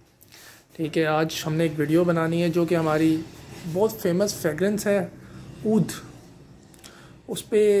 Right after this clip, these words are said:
पूरी डिटेल वीडियो बनानी है जिसमें बताना है हमारे पास कौन कौन से ऊद अवेलेबल हैं। चलें अपने वीडियो की जानिब बढ़ते हैं और बताएंगे हमारे पास जो इंपोर्टेड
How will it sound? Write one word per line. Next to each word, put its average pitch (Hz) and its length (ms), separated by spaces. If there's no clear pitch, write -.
पूरी 190 280
डिटेल 165 360
वीडियो 156 300
बनानी 175 380
है 170 160
जिसमें 185 240
बताना 170 320
है 190 140
हमारे 165 260
पास 180 300
कौन 180 240
कौन 175 240
से 170 180
ऊद 175 200
अवेलेबल 147 520
हैं। 127 140
चलें 190 320
अपने 170 300
वीडियो 160 320
की 180 120
जानिब 156 540
बढ़ते 147 300
हैं 170 160
और 151 100
बताएंगे 170 480
हमारे 185 300
पास 202 180
जो 190 300
इंपोर्टेड 175 580